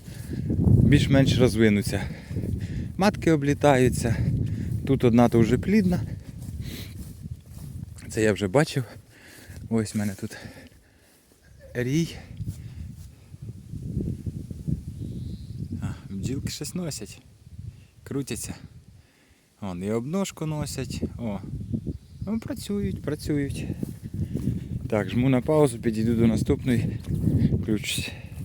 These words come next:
Третя пастка. Високо стоїть, погано видно. Але також бджілки крутяться.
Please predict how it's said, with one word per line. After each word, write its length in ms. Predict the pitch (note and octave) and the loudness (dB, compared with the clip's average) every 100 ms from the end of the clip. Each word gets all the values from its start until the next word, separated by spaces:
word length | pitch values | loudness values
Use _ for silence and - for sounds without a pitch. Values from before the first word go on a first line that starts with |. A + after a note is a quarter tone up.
| - - - - - - - - - _ _ _ _ _ _ _ _ _ _ _ | -6 -6 -8 -14 -14 -14 -12 -14 -14 _ _ _ _ _ _ _ _ _ _ _
Третя 380 | - D3+ B2 A#2+ | 2 4 4 2
пастка. 640 | - A3+ A#3 - - G#3 - - - - _ _ _ _ - _ _ _ _ _ _ _ _ _ - - | 2 2 2 0 2 2 2 -12 -20 -20 _ _ _ _ -20 _ _ _ _ _ _ _ _ _ -20 -12
Високо 480 | A#2 F3 - E3 D#3+ | -2 0 0 -6 -8
стоїть, 460 | - - D3 C#3+ - | -6 -4 -2 -2 0
погано 580 | - - - B2+ B2 C#3+ | 2 2 4 2 2 0
видно. 400 | F#3+ D#3+ D#3+ D#3 - - - - _ _ _ _ _ _ _ _ _ _ _ - | -4 -2 -4 -6 -6 -4 -2 -4 _ _ _ _ _ _ _ _ _ _ _ -12
Але 240 | E3 G3+ | -4 -2
також 380 | - E3 F#3 D#3+ | 0 2 2 0
бджілки 420 | C#3+ C3+ C3+ - | -4 -6 -6 -4
крутяться. 480 | - A#2+ - G#2 | 2 4 2 -4